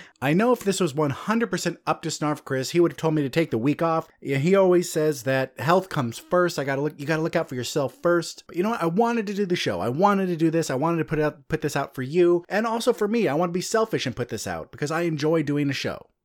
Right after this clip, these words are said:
I really do. So let's start the show off like we normally do with my, with my intro.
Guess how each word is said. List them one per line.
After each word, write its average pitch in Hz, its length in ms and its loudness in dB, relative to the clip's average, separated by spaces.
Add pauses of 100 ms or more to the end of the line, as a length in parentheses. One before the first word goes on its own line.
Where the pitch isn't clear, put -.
(120)
I 131 80 -8
really 143 400 2
do. 92 260 -10 (240)
So - 140 0
let's 202 180 2
start 202 220 2
the 185 80 -2
show 190 180 2
off 180 180 4
like 170 220 2
we 156 140 2
normally 175 500 2
do 185 300 0
with 202 260 0
my, 226 340 0
with 185 160 -6
my 214 120 -2
intro. 214 560 2